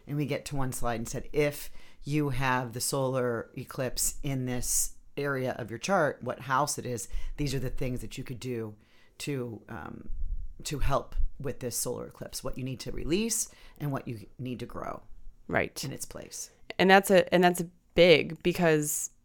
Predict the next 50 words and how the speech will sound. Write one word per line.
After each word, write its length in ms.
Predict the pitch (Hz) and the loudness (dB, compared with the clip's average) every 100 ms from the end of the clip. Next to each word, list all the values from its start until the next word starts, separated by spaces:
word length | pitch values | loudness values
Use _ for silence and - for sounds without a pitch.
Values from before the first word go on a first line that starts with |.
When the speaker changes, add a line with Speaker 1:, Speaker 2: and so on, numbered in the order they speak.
| _ - | _ -8
Speaker 2:
that's 260 | 165 165 208 | 4 6 8
Speaker 1:
Is 60 | |
it 60 | - | 10
Speaker 2:
all, 320 | 170 170 165 | 12 12 10
Speaker 1:
big? 80 | 170 | 8
Speaker 2:
that's 240 | 180 175 - | 8 8 6
all 380 | 170 170 180 180 | 8 10 10 10
that 260 | 175 160 - | 8 6 4
solar 380 | - 160 160 147 | 6 8 8 6
eclipses 480 | - 160 - 147 | 4 2 2 2
are 140 | 143 135 | 6 6
about. 440 | 127 123 156 127 - | 8 10 10 8 4
It 100 | 147 | 6
is 280 | 165 160 156 | 8 8 4
this 260 | 151 - | 0 -2
kind 260 | - 165 151 | 0 6 6
of, 100 | 143 | 6
like, 280 | 143 131 - - - - | 6 4 -2 -14 -8 0
this 220 | 156 - | 2 2
letting 460 | 139 135 156 160 147 | 6 8 8 8 8
go. 320 | 135 151 131 | 10 10 10
What 280 | 110 143 - | 6 4 6
do 100 | 175 | 4
you 100 | 175 | 6
need 200 | 170 160 | 6 4
to 80 | |
shed? 580 | 139 - - 127 135 - | 0 2 4 6 6 6
What 140 | 151 143 | 4 4
do 60 | |
you 40 | 143 | 4
need 140 | 143 | 4
to 60 | 147 | 4
get 180 | 143 | 4
rid 180 | 139 151 | 6 6
of? 300 | 135 135 131 - - - - | 8 4 0 -10 -18 -12 2
And 160 | 156 - | 4 6
also 680 | 156 180 180 156 143 - | 6 6 6 4 6 2
what 420 | - 156 156 160 - | -2 2 6 6 6
needs 360 | 165 156 151 | 6 6 4
to 100 | - | 0
be 320 | 156 147 139 - | 2 2 2 -6
kind 220 | - 160 | 2 4
of 40 | 147 | 6
coming 360 | 165 143 139 | 6 6 6
back 340 | 139 147 147 - | 6 8 8 6
and 100 | 139 | 4
back 240 | 135 131 | 4 4
into 220 | 135 123 | 2 0
the 100 | 127 | 0
light, 420 | 117 120 120 - | 4 4 4 0